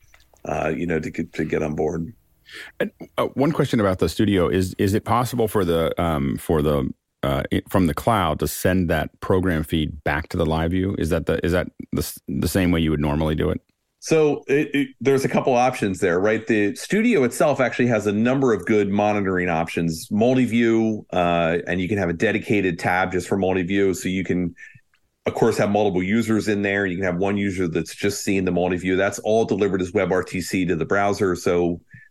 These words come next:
Speaker 1: uh, it's very low latency. We have a video return feature in the units that can either bring video back as H D M I out of the unit, or you can see it on your cell phone. So if you have things plugged into your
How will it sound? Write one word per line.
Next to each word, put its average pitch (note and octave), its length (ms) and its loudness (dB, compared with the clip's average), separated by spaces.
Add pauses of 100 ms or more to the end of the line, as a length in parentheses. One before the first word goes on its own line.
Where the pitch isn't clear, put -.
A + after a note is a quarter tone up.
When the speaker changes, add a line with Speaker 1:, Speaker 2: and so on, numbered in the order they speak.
(180)
Speaker 1:
uh, D2+ 240 0
it's - 140 -6
very F#2+ 200 2
low F2+ 160 2
latency. F#2 680 -2 (440)
We C3 240 2
have B2 300 0
a G2+ 400 0 (320)
video A#2+ 240 2
return G#2 360 0
feature G2+ 360 -2
in E2+ 60 0
the F2+ 60 0
units G2+ 560 -2
that - 140 -2
can A2 120 -2
either A2 260 2
bring G2 260 0
video G#2 320 2
back F#2+ 340 -2
as F2 480 -2
H G#2+ 240 -2
D G#2+ 100 0
M F#2+ 100 0
I F#2 280 0
out F#2 340 -2
of F#2 140 -4
the E2 100 -2
unit, F#2 480 -2 (320)
or C3+ 240 6
you A#2+ 160 4
can A#2 140 0
see A#2 180 0
it G#2 60 0
on G2+ 120 0
your F#2+ 120 -2
cell G2 260 2
phone. F2+ 340 0
So F#2 360 0
if F2 120 -6
you G#2 120 -2
have F#2+ 340 0
things G2 240 -2
plugged G2+ 300 0
into F#2+ 260 -2
your F2+ 360 0